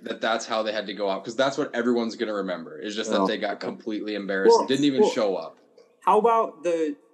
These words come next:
Speaker 2: the s-, the semifinal games were just both incredible football
Speaker 1: Those
Speaker 2: games.
Speaker 1: were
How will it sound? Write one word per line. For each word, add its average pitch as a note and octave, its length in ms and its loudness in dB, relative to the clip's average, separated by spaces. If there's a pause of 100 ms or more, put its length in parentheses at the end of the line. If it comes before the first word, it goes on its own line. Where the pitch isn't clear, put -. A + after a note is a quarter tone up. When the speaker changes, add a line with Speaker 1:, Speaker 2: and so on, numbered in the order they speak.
Speaker 2:
the D3+ 120 -4
s-, - 380 -10
the D#3+ 80 0
semifinal C#3 880 0
games A#2+ 440 -6
were C3+ 100 4
just C#3 280 -2
both C3+ 500 6
incredible A2+ 680 2
football C#3+ 360 4
Speaker 1:
Those D#3 140 4
Speaker 2:
games. C3+ 100 -6
Speaker 1:
were B2+ 320 0